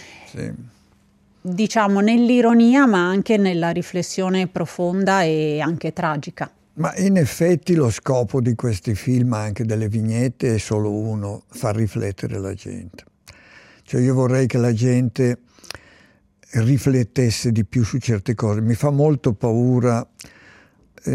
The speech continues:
Speaker 1: il comportamento automatico. Cioè non dovrebbe esistere. Qualsiasi cosa facciamo dovrebbe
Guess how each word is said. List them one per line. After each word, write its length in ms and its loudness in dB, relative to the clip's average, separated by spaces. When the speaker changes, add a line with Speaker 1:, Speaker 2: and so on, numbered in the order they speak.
Speaker 1:
il 160 2
comportamento 1300 2
automatico. 1040 -4
Cioè 160 -4
non 220 0
dovrebbe 360 2
esistere. 640 -4
Qualsiasi 580 -2
cosa 300 0
facciamo 600 -4
dovrebbe 520 -4